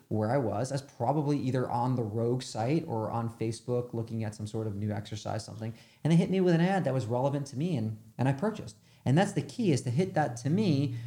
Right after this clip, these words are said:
versus, say, my brother, who's probably in the same income range, same rough age.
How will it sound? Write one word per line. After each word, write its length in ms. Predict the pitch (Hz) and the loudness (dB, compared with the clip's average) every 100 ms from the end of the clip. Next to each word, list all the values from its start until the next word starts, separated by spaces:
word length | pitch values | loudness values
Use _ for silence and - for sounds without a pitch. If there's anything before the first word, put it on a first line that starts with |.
| - | -8
versus, 760 | 131 135 135 135 131 127 123 117 | 2 2 2 2 4 4 2 0
say, 140 | 139 | 2
my 140 | 131 127 | 2 2
brother, 520 | 117 185 127 156 - - _ _ _ _ - - | 4 4 4 0 -4 -14 _ _ _ _ -18 -4
who's 140 | 131 120 | -2 2
probably 300 | 127 120 123 | 2 2 2
in 60 | |
the 60 | 120 | 0
same 260 | 139 143 | 0 2
income 300 | 123 113 123 | 2 0 0
range, 460 | 120 123 139 156 - _ _ | 0 2 2 0 -4 _ _
same 340 | - 131 131 | -6 0 2
rough 180 | 131 127 | 4 2
age. 480 | 120 110 135 165 - | 2 2 2 0 -6